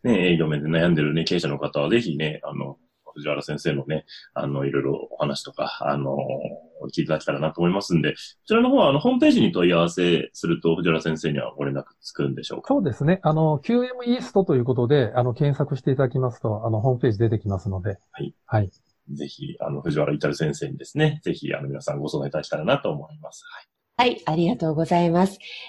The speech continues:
Speaker 3: えー、今先生の情報はですね、キューエムイーストのホームページ、そしてあの先生また魅力的なFacebookやブログも展開されていらっしゃいますので、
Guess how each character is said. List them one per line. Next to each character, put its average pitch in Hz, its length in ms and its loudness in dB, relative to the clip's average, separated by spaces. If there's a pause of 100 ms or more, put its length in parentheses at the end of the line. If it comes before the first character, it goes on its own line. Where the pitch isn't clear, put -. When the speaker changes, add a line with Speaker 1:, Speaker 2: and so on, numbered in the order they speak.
Speaker 3:
え 226 320 6
ー、 - 20 8
今 339 200 4
先 277 240 4
生 294 100 4
の 202 140 6
情 196 240 6
報 196 140 4
は 190 120 6
で 151 120 4
す 170 120 -6
ね、 190 300 2 (160)
キ 302 200 6
ュ 320 40 6
ー 320 60 6
エ 311 100 8
ム 285 160 0
イ 285 240 4
ー - 20 4
ス - 120 -4
ト 240 120 4
の 277 100 2
ホ 190 260 6
ー - 20 0
ム 170 80 -6
ペ 180 160 4
ー 175 80 2
ジ、 - 200 -4 (220)
そ - 160 0
し 233 80 0
て 254 80 4
あ 240 60 4
の 233 80 0
先 247 180 2
生 247 140 4
ま 233 100 4
た 190 80 2
魅 180 140 6
力 294 240 4
的 349 240 4
な 339 80 6
Facebook 339 500 4
や 185 80 8
ブ 170 120 6
ロ 220 100 8
グ 233 140 4
も 233 120 6
展 233 220 4
開 233 160 4
さ 240 120 4
れ 226 80 6
て 226 100 4
い - 20 4
ら 226 80 8
っ 233 40 6
し 233 120 0
ゃ 226 40 6
い 226 60 4
ま 269 140 2
す 247 80 0
の 208 100 6
で、 220 220 8